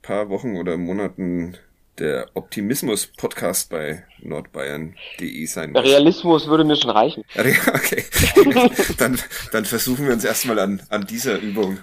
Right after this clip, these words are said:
Speaker 1: und schauen, ob sie gelingt. Äh, Robert, Klaus, vielen, vielen Dank für die Zeit. Wolfgang, auch
Speaker 2: Sehr
Speaker 1: dir
Speaker 2: gern.
Speaker 1: vielen Dank. Und, äh, wir hören uns am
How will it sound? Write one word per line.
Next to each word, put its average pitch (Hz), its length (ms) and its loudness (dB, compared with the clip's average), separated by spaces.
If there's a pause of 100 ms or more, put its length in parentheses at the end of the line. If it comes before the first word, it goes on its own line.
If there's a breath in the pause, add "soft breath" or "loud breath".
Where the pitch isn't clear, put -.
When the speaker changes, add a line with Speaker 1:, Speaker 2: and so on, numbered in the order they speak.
Speaker 1:
und 95 200 -4
schauen, 95 300 -4
ob 80 100 -8
sie 87 300 -4 (240)
gelingt. 104 500 -4
Äh, 95 420 -2
Robert, 120 340 -2
Klaus, 120 280 -4
vielen, 151 300 0
vielen 123 180 -4
Dank - 420 0
für - 180 -10
die 123 80 -4
Zeit. 135 420 -4 (640 soft breath)
Wolfgang, 113 520 -4
auch 95 120 -8
Speaker 2:
Sehr 95 100 -12
Speaker 1:
dir 98 80 -8
Speaker 2:
gern. 131 200 -4 (180)
Speaker 1:
vielen 120 360 -6
Dank. 104 280 -6 (480 loud breath)
Und, 127 280 2
äh, 113 240 0
wir 151 160 2
hören 143 220 2
uns 143 460 -2
am 127 420 0